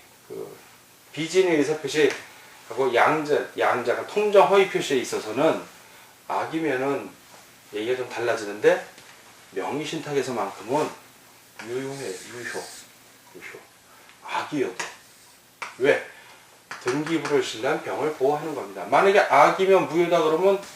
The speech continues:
갑은 언제든지 되찾아올 수가 있잖아요. 그러니까 그걸 방지하려고 이러한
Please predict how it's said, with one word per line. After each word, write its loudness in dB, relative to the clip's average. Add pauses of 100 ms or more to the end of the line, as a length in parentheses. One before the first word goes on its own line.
(680)
갑은 4
언제든지 4 (220)
되찾아올 0
수가 2
있잖아요. 0 (480)
그러니까 -2
그걸 0
방지하려고 4 (380)
이러한 6